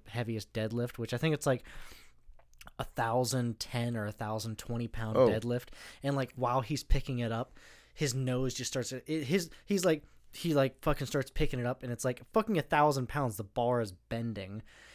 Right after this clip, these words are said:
Speaker 1: and he's picking it up, and his nose just fucking explodes with blood, and, like, while he's holding it up, his nose is just, like, shooting blood out of it, and he throws the weights down, and it's just like, "Yeah!" It's like, "Jesus Christ, dude!"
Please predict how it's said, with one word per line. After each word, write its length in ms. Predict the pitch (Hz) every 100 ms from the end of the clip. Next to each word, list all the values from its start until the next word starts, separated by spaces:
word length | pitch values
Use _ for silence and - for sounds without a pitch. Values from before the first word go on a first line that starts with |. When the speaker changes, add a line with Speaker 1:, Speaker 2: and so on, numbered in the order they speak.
| -
Speaker 1:
and 140 | 139 131
he's 160 | 147
picking 340 | 139 160 160 147
it 80 | 123
up, 240 | 139 - - - -
and 160 | - 143
his 180 | 143 123
nose 360 | 131 135 135
just 200 | - 123 -
fucking 280 | 147 - 127
explodes 640 | 107 - - 131 127 127
with 200 | 117 113
blood, 220 | - 123 110
and, 80 | 104
like, 120 | 107
while 280 | 120 123 123
he's 220 | 117 127
holding 260 | - 131 123
it 80 | 117
up, 140 | 117
his 160 | 123 107
nose 300 | 113 120 107
is 80 |
just, 220 | 101 113 -
like, 140 | 101 - - - - _ -
shooting 540 | - - 180 147 135
blood 320 | 120 123 123
out 220 | 131 131
of 80 | 131
it, 100 | 139
and 80 | 127
he 60 | 113
throws 340 | - 123 117
the 60 | 113
weights 280 | 113 120 -
down, 180 | 135 123
and 80 |
it's 100 | 117
just 200 | 107 107
like, 100 | 107 104
"Yeah!" 680 | 123 190 - - - 156 139 127 - -
It's 80 | -
like, 240 | 135 110
"Jesus 500 | - 277 269 135 -
Christ, 680 | - - 349 440 254 165 -
dude!" 340 | 175 175 190